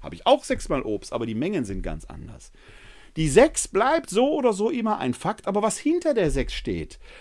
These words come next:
da muss ich genau hinschauen, denn auch da liegen Fakten. Das ist das, was Karl Lauterbach macht. Wir können doch die Fakten nicht ändern. Über manches Faktum kann man noch nicht mal diskutieren oder es interpretieren. Worüber wir diskutieren und interpretieren müssen, ist,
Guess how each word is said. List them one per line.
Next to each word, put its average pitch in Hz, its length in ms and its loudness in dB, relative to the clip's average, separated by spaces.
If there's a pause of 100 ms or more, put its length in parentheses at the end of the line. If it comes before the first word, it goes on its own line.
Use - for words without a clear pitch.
da 269 220 6
muss 277 180 8
ich 277 160 0
genau 202 500 6
hinschauen, 208 720 6
denn 208 160 4
auch 156 120 -2
da 220 260 0
liegen 247 240 0
Fakten. 262 340 -4
Das 254 180 2
ist 190 200 -10
das, 302 280 2
was 202 200 0
Karl 185 180 0
Lauterbach 185 520 2
macht. 90 320 -6 (580)
Wir - 160 6
können 285 300 4
doch 214 140 4
die 165 140 -4
Fakten 254 680 4
nicht - 320 0
ändern. 85 500 -4 (1080)
Über 240 180 8
manches 254 420 6
Faktum 262 440 2
kann 254 180 4
man 247 140 4
noch 214 160 4
nicht 294 260 6
mal 233 140 2
diskutieren 247 880 2
oder 208 140 4
es 185 100 0
interpretieren. 131 880 0
Worüber 233 640 6
wir 151 140 4
diskutieren 240 720 2
und 175 140 -2
interpretieren 185 800 -2
müssen, 151 320 0
ist, 208 400 -2